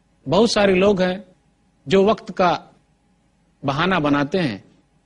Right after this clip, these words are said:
وقت نہ ہونے کی شکایت کرتے ہیں کہ جی ان کے پاس تو وقت ہے ہی نہیں، اتنے زیادہ مشغول ہیں کہ نماز کے لیے وقت نکال نہیں سکتے۔ لوگوں کو اس سے غفلت بالکل نہیں برتنا چاہیے۔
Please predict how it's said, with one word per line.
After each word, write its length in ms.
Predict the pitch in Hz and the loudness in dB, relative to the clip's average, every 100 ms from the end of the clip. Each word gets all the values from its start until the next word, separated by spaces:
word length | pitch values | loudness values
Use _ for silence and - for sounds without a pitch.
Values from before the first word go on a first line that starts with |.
| _ - | _ -2
وقت 320 | 180 202 196 | 0 0 -2
نہ 140 | 196 | 0
ہونے 280 | 175 175 196 | 0 0 -2
کی 120 | 175 | -4
شکایت 480 | 147 - 185 208 180 | -8 -6 -2 -2 -4
کرتے 260 | 151 147 202 | -8 -4 -2
ہیں 200 | 175 117 - _ _ _ - | -2 -4 -10 _ _ _ -4
کہ 120 | 190 | 0
جی 120 | 233 | 2
ان 160 | 226 208 | 2 2
کے 80 | |
پاس 320 | 220 214 214 - | 2 2 0 0
تو 120 | 185 | 0
وقت 260 | 190 - | 0 0
ہے 60 | 156 | 0
ہی 100 | 208 | 2
نہیں، 140 | 214 | 2
اتنے 320 | 196 254 262 202 | 2 2 4 2
زیادہ 400 | 156 190 214 220 | 2 2 2 2
مشغول 480 | 190 151 180 240 | 0 2 4 4
ہیں 100 | 233 147 - _ - | 2 -2 -8 _ -2
کہ 80 | |
نماز 340 | 151 165 196 - | 0 0 -2 -2
کے 100 | 170 | -2
لیے 120 | 165 | 0
وقت 260 | 165 170 160 | -2 -2 -4
نکال 340 | 147 151 147 | -2 0 0
نہیں 140 | 135 | 0
سکتے۔ 380 | 135 120 - 104 85 _ _ _ _ - | -2 -4 -10 -12 -14 _ _ _ _ -6
لوگوں 400 | 131 165 190 240 | 0 2 4 2
کو 160 | 196 185 | 2 0
اس 80 | |
سے 140 | - 190 | 2 0
غفلت 680 | 156 143 196 208 - _ 123 | 0 0 0 -2 -6 _ -2
بالکل 440 | 143 160 208 277 | 2 2 4 4
نہیں 120 | 269 | 6
برتنا 400 | 240 220 202 185 | 4 2 2 -2
چاہیے۔ 440 | 160 170 185 156 | 0 0 2 0